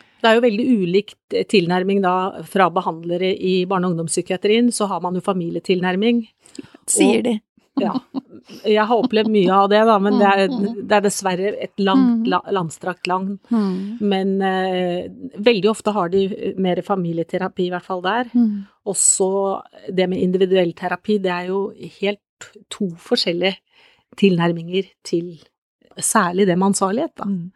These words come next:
Speaker 2: Mm.
Speaker 3: Jeg tenkte jeg skulle bare oppklare et par ting som du nevnte, Lilian. ros, det er, eh, organisasjonen for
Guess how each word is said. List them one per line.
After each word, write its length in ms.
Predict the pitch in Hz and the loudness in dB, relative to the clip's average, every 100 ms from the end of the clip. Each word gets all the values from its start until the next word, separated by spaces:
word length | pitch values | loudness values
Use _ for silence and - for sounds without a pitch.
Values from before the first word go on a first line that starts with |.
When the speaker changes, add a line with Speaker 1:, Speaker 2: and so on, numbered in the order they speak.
| 214 | -2
Speaker 2:
Mm. 420 | 214 202 196 196 208 - | 0 0 -4 -8 -12 -2
Speaker 3:
Jeg 60 | |
tenkte 140 | 233 269 | 0 2
jeg 80 | 240 | 0
skulle 240 | - 254 | 0 0
bare 100 | - | 0
oppklare 320 | - 208 202 | -2 0 2
et 100 | 214 | 0
par 200 | - 190 | 0 0
ting 200 | 190 175 | 0 -2
som 140 | 175 185 | -4 -6
du 80 | 180 | -4
nevnte, 840 | 180 185 180 156 - 170 165 165 | -4 -2 -2 -4 -6 -4 -4 -4
Lilian. 260 | 165 170 175 185 | -4 -4 0 2
ros, 280 | 185 202 220 | 0 -4 -6
det 120 | - | -2
er, 340 | 170 175 185 175 | 0 2 0 0
eh, 500 | 190 185 185 185 180 - - - _ | 0 0 2 2 0 -6 -20 -20 _
organisasjonen 800 | - 202 190 220 185 165 170 175 | 0 2 2 -2 -4 -4 -4 -6
for 320 | 170 190 190 | -6 -2 -2